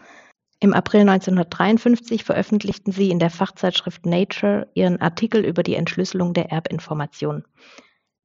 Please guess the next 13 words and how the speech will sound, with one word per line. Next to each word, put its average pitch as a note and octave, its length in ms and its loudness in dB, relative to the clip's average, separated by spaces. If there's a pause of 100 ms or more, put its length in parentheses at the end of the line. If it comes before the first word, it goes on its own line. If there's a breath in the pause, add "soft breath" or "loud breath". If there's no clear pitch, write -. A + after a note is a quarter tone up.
(140)
Darin A3 540 4 (140)
behaupteten G3 580 0
sie, F#3+ 140 -4
sie F#3 100 0
hätten F3+ 200 0
keinerlei F3 540 0
Einblicke E3+ 460 -2
in F3 160 -6
Franklins E3+ 760 -4 (280)
zeitgleich E3+ 480 0
veröffentlichte E3 640 -8
Forschungsergebnisse E3 840 -4
gehabt. - 440 -4